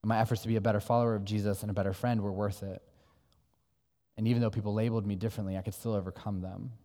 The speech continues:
And that these labels I had didn't define who I was. And the labels didn't have to dictate how I act. And these labels didn't have to devour my true self.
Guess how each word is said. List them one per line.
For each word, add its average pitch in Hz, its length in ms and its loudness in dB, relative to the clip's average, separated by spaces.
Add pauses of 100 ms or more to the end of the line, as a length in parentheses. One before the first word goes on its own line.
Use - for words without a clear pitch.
(1300)
And 110 80 2
that 101 80 4
these 104 140 2
labels 123 280 6
I 110 80 6
had 101 240 4
didn't 110 220 2
define 110 540 2
who 101 200 0
I 101 120 2
was. 104 680 -2 (880)
And 110 100 2
the 117 40 6
labels 123 300 8
didn't 120 180 4
have 113 120 4
to 120 60 0
dictate 107 680 2
how 104 160 4
I 104 80 4
act. 101 400 2
And 117 80 4
these 113 120 4
labels 123 360 6
didn't 117 180 0
have 110 160 2
to - 80 -4
devour 104 640 6 (340)
my 101 140 0
true 98 220 -4
self. 90 600 -4